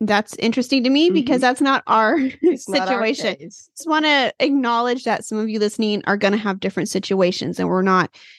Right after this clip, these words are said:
Speaker 1: you know, trying to shut anyone out. We're just focusing on Mason. And so for him, it
Speaker 2: Mm-hmm.
Speaker 1: is food triggers that we focus on, something that could trigger him into a flare. And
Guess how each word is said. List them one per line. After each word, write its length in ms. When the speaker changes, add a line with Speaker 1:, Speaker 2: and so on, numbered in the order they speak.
Speaker 1:
you 140
know, 160
trying 240
to 60
shut 220
anyone 320
out. 360
We're 180
just 220
focusing 500
on 260
Mason. 580
And 200
so 140
for 140
him, 220
it 60
Speaker 2:
Mm-hmm. 60
Speaker 1:
is 140
food 320
triggers 840
that 260
we 120
focus 440
on, 200
something 400
that 180
could 240
trigger 400
him 200
into 440
a 360
flare. 680
And 340